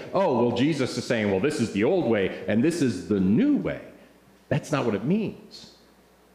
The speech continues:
What it means is that God established this a long time ago. In this case, uh, we're talking about "thou shalt not murder," which is one of the Ten Commandments.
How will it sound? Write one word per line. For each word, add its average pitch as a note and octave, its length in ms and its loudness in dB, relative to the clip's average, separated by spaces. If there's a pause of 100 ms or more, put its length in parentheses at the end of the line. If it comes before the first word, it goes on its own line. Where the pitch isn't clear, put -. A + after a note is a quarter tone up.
(460)
What F#3 160 2
it E3 80 0
means G#3 300 2
is D#3+ 120 0
that D#3+ 180 0
God G#3+ 280 0
established E3+ 960 0
this C#3+ 720 -2 (360)
a C3+ 60 0
long F3+ 440 2
time D#3+ 360 0
ago. F#2 380 0
In C3 200 2
this F3+ 220 0
case, - 460 -2
uh, A#2+ 160 0
we're C3 160 2
talking B2 360 0
about A2+ 440 -2
"thou A#2 180 0
shalt A#2 340 -2
not A2 240 -2
murder," G#2+ 540 2 (400)
which D#3+ 180 2
is F3+ 120 2
one D3+ 140 0
of C#3 80 0
the C#3+ 80 0
Ten A2+ 300 0
Commandments. D#3+ 960 -4